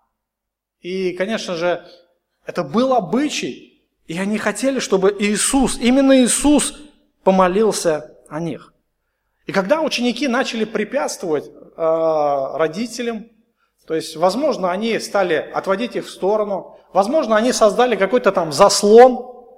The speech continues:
и не пускали никого к Иисусу. И когда Иисус это увидел, то посмотрите, вот это слово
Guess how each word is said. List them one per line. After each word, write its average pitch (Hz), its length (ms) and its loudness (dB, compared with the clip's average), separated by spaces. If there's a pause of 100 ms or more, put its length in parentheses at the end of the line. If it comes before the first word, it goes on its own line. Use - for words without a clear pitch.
и 202 80 -4
не 220 100 4
пускали 220 480 0
никого 233 880 0
к 226 100 0
Иисусу. 220 600 -4 (240)
И - 40 -12
когда 240 320 2
Иисус 302 300 -4
это 262 180 0
увидел, 226 580 2 (2000)
то 208 100 2
посмотрите, 220 480 -4
вот 220 80 0
это 226 160 0
слово 202 680 0